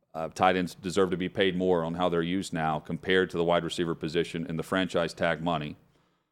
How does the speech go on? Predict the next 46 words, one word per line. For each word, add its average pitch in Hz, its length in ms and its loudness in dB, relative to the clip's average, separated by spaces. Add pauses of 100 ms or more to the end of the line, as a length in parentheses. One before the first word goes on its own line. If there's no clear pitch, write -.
(240)
Um, 98 460 6 (580)
but 127 80 2
he's 117 140 6
also 139 300 8
taken 120 340 4
less 107 400 4
in 101 100 2
order 101 280 6
to 95 120 0
help 101 280 4
out 98 200 6
the 92 60 -4
team 90 560 -2 (540)
survive 101 800 4 (180)
through 101 120 4
the 95 60 2
salary 101 380 4
cap 95 320 2
era 90 480 4 (640)
and 98 140 0
the 92 60 2
Super - 360 2
Bowl 92 220 6
run 90 240 4
that 80 140 -4
they're 85 200 2
on. 76 280 0 (840)
Chad, 131 200 10
he's 123 140 4
also 131 540 8
in 110 100 4
the 107 100 6
headlines 104 360 6
because 101 220 4
he 107 100 2
thinks 113 260 2
between 101 320 0
fifty 127 460 2
and 101 120 0
eighty 110 280 2
percent, 92 560 0
I 104 60 -2
think - 140 -2
it - 60 -8
may 104 160 2
be 85 380 -2